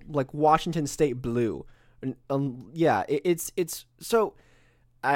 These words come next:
I, I don't know how they're throwing in, um, Tulsi Gabbard, but Tulsi Gabbard has kind of been, um, excommunicated ever since that she, she destroyed,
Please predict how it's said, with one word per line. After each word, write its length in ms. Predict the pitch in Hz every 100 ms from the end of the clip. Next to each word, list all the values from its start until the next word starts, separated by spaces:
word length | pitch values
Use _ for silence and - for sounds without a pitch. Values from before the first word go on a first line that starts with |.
| 139
I, 140 | 143
I 40 | 139
don't 80 | 143
know 60 | 120
how 220 | 143 139
they're 120 | 135
throwing 440 | - 135 123 120
in, 260 | 120 117 117 - _ _
um, 160 | 117 120
Tulsi 340 | 117 151 143
Gabbard, 380 | 123 123 120 123
but 160 | 143 117 - -
Tulsi 320 | - 247 -
Gabbard 380 | 202 156 151 143
has 80 | 131
kind 260 | - 143 135
of 160 | 127
been, 380 | 123 123 120 117
um, 260 | - 120 120
excommunicated 760 | 151 - - 135 135 139 151 131
ever 180 | 120 120
since 320 | - 120 127
that 100 | 117
she, 220 | - 127
she 180 | 120 139
destroyed, 540 | 127 - - 120 120